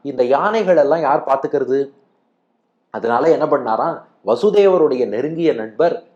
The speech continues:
நந்தகோபர், வசுதேவர் நந்தகோபரை கூப்பிட்டு, "இந்த மாதிரி என்கிட்ட இத்தனை யானைகள் இருக்கு, ஆனா என்னை கொண்டு போய் கம்சன் சிறை வச்சுட்டான், அந்த யானையெல்லாம் நீ நன்னா பாத்துக்கோன்னு" சொல்லி தன்னுடைய ஒட்டுமொத்த யானைகளையும்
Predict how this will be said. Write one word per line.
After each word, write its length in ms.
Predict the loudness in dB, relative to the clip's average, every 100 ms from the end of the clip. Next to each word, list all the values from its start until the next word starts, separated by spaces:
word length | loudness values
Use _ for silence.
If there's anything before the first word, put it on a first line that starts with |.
| -12
நந்தகோபர், 760 | -10 -6 -2 -2 -2 -4 -4 -8 _ -8
வசுதேவர் 520 | -2 2 6 6 4
நந்தகோபரை 560 | 0 -2 0 0 0
கூப்பிட்டு, 460 | -2 -8 -4 -6 -6 _
"இந்த 140 | -16 -8
மாதிரி 200 | -6 -4
என்கிட்ட 220 | -6 -6
இத்தனை 380 | -6 -6 -6 -6
யானைகள் 380 | -4 -4 -2 -2
இருக்கு, 480 | -4 -4 -4 -4 -8 _
ஆனா 200 | -10 -8
என்னை 240 | -6 -4 -2
கொண்டு 180 | 0
போய் 140 | 0 0
கம்சன் 340 | -2 -6 -8
சிறை 240 | -6 -2 0
வச்சுட்டான், 500 | 0 -2 0 0 -4 -16 -12
அந்த 260 | -6 -4
யானையெல்லாம் 800 | -2 -2 -2 -2 -2 -2 -2 -4
நீ 240 | -6 -4
நன்னா 260 | -4 -2 -2 0
பாத்துக்கோன்னு" 460 | -2 -2 -2 -4 -4
சொல்லி 520 | -10 -10 -8 -8 -10 _ -8
தன்னுடைய 420 | -4 -2 -2 0
ஒட்டுமொத்த 640 | 0 -2 0 0 0 0
யானைகளையும் 840 | 0 0 0 -4 -4 -6 -10 -14